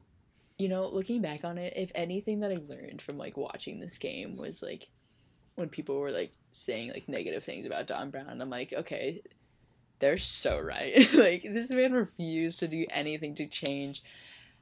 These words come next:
And, like, you could never see, like, a second half adjustments, like, the way that, like, Jesse Minter has been doing it. And it's just, it's been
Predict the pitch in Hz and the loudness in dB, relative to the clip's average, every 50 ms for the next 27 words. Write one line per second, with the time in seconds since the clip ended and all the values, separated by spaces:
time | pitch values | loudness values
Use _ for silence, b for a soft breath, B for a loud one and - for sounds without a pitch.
0 | b b _ _ - - 160 160 147 147 143 151 147 156 156 147 - - 165 147 | b b _ _ -6 -6 -4 -4 -2 -4 -4 -4 -4 -8 -10 -10 -8 -10 -8 -8
1 | 151 - - _ _ _ _ - 160 156 156 156 160 160 156 156 151 151 147 - | -8 -12 -16 _ _ _ _ -12 -10 -8 -4 0 0 0 0 -2 -4 -4 -6 -4
2 | - 151 147 147 151 147 151 151 151 147 - _ _ _ - 151 - - 143 143 | -4 -2 0 0 0 -2 -2 -4 -6 -6 -10 _ _ _ -12 -10 -8 -8 -8 -8
3 | 139 139 143 151 147 143 143 139 135 - 135 139 - - 156 143 - - - - | -8 -10 -10 -8 -8 -8 -8 -6 -4 -4 -6 -6 -6 -10 -10 -10 -8 -6 -8 -6
4 | 147 147 143 - - - - 156 151 - - 170 156 147 147 - - - - - | -6 -6 -4 -4 -4 -2 -2 -4 -4 -6 -6 -6 -8 -8 -8 -12 -12 -10 -8 -6
5 | 147 135 131 131 135 - 147 143 139 135 131 139 143 139 135 143 135 139 135 139 | -6 -6 -6 -8 -8 -8 -8 -6 -6 -6 -6 -6 -8 -6 -2 0 0 0 0 -2
6 | 135 135 123 - 127 139 135 139 - - - 135 127 117 - - - - - - | -4 -4 -4 -4 -4 -4 -4 -6 -6 -4 -2 -2 0 2 0 -2 -2 -2 -10 -20
7 | _ - _ _ _ _ _ _ _ _ _ _ _ _ - _ _ _ _ _ | _ -20 _ _ _ _ _ _ _ _ _ _ _ _ -20 _ _ _ _ _
8 | _ - - _ _ _ - _ _ - - 185 180 - - 156 143 147 165 | _ -20 -20 _ _ _ -20 _ _ 2 2 2 2 2 -4 -4 -4 -4 -10